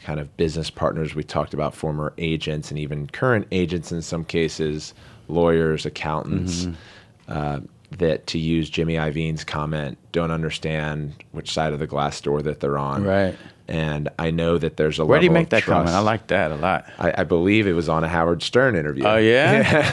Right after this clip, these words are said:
Speaker 1: <laughs> Yeah.
Speaker 2: Yeah?
Speaker 1: We were just talking about
Speaker 2: Oh,
Speaker 1: Howard
Speaker 2: wow.
Speaker 1: Stern before we started
Speaker 2: Yeah.
Speaker 1: recording. Uh, but yeah, it, it, it was, it was spectacular. And, and then given where, you know, Jimmy is now,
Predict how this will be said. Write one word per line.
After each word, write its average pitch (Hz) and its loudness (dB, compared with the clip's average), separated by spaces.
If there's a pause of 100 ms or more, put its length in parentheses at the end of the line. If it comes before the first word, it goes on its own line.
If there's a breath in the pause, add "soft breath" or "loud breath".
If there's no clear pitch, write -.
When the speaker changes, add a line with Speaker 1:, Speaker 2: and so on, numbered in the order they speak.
Speaker 1:
<laughs> - 0
Yeah. 214 6
Speaker 2:
Yeah? 170 6
Speaker 1:
We 151 2
were 139 6
just 127 2
talking 113 4
about 101 4
Speaker 2:
Oh, - 6
Speaker 1:
Howard 104 4
Speaker 2:
wow. 131 4
Speaker 1:
Stern 107 4
before 98 2
we 92 6
started 92 4
Speaker 2:
Yeah. - 0
Speaker 1:
recording. 90 4 (520 loud breath)
Uh, 98 4
but 101 2
yeah, 127 6
it, 101 4
it, 156 4
it 165 8
was, 151 4
it 156 2
was 143 6
spectacular. 139 4
And, 90 0
and 107 -6
then 104 0
given 117 4
where, 104 4 (180)
you 92 0
know, 90 2
Jimmy 98 0
is 92 4
now, 92 2